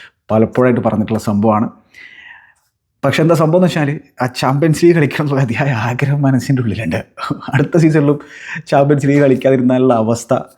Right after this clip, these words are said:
അതിനുള്ള സാധ്യത തന്നെയാണ് ഇപ്പോഴും കൂടുതലുള്ളത്. ചാമ്പ്യൻസ് ലീഗ് പ്ലേസിൽ ചെൽസി ഫിനിഷ് ചെയ്യാനുള്ള സാധ്യത ഇല്ല എന്നുള്ളത് തന്നെയാണ് ഞാനിപ്പോഴും മനസ്സിലാക്കുന്നത്. പക്ഷേ ഈ ഒരു വിജയം വീണ്ടും ചെറിയ തോതിലൊരു പ്രതീക്ഷ നൽകിയിരിക്കുകയാണ്. ആ മത്സരത്തിന്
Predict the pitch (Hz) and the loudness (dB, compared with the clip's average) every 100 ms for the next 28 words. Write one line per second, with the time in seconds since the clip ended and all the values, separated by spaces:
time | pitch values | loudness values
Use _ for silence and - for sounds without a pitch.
0 | _ - - - 160 208 220 185 185 202 | _ -20 -14 -2 2 2 2 2 2 4
1 | 190 185 160 165 160 156 139 127 104 101 | 2 0 0 -2 -2 -2 -2 0 -2 -6
2 | - 123 139 139 143 131 131 127 123 127 | -4 -2 0 0 0 0 4 2 2 -2
3 | 127 120 - 123 123 120 131 123 120 - | -2 -2 -2 2 2 2 0 -2 -2 -2
4 | 120 123 120 127 135 135 131 120 117 113 | 0 4 4 6 4 4 2 0 -4 -4
5 | 113 117 110 110 - 110 110 110 107 117 | -6 -6 -6 -8 -8 -10 -10 -10 -10 -8
6 | - 139 - - - - - - _ - | -4 -4 -6 -20 -20 -20 -20 -20 _ 2
7 | 139 151 143 135 147 143 135 135 156 - | 4 6 4 4 2 0 0 0 -2 -6
8 | - - 139 151 147 147 143 131 139 151 | -16 -2 2 4 4 4 2 0 0 0
9 | 139 - _ _ _ _ 147 139 147 165 | -2 -4 _ _ _ _ 0 4 4 4
10 | 156 117 101 95 120 120 123 139 139 147 | 4 0 -4 -4 -2 -2 -2 -2 -4 -6